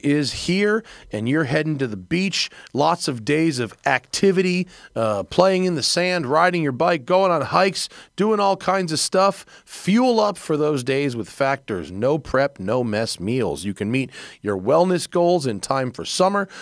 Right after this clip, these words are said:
thanks to the menu of chef-crafted meals with options like Calorie Smart, Protein Plus, and Keto. Factor's fresh, never frozen meals are dietitian approved and ready to eat in just two minutes. So no matter how busy you are, you'll always have time to enjoy nutritious,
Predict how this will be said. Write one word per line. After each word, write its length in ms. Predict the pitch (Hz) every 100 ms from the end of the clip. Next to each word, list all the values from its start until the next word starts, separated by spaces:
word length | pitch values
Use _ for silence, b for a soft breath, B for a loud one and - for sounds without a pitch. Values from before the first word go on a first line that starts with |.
| B
thanks 340 | - 208 214 -
to 60 |
the 80 | 170
menu 320 | 156 170 170
of 140 | 156 -
chef-crafted 800 | - 160 151 - 143 143 - 104
meals 320 | 117 131 117
with 100 | 104
options 440 | 110 113 - 107
like 160 | 98 87
Calorie 420 | - 135 127 117
Smart, 400 | 107 - 127 120 B B -
Protein 500 | 208 208 - 196 156
Plus, 360 | - 185 175
and 120 | 160
Keto. 520 | - 180 190 175 175 170 B B B
Factor's 400 | - 147 147 143
fresh, 340 | - 147 143 -
never 280 | 131 127
frozen 360 | 110 127 120 110
meals 320 | 113 123 123
are 200 | - 95
dietitian 560 | 87 98 92 113 98 87
approved 400 | - 110 117 95
and 100 | 95
ready 200 | 135 139
to 40 |
eat 220 | 143 170 156
in 100 | 117
just 260 | 131 -
two 160 | - 185
minutes. 360 | 202 196 175 - B B
So 160 | B 135
no 100 | 113
matter 300 | 123 139 123
how 220 | 107 165
busy 320 | 143 160 147
you 180 | 151 143
are, 180 | 143 139 B B B
you'll 200 | 110 110
always 380 | 190 214 175 127
have 200 | 135 117
time 320 | - 135 131
to 140 | 117 104
enjoy 380 | 98 110 120 110
nutritious, 680 | 95 - - 180 185 156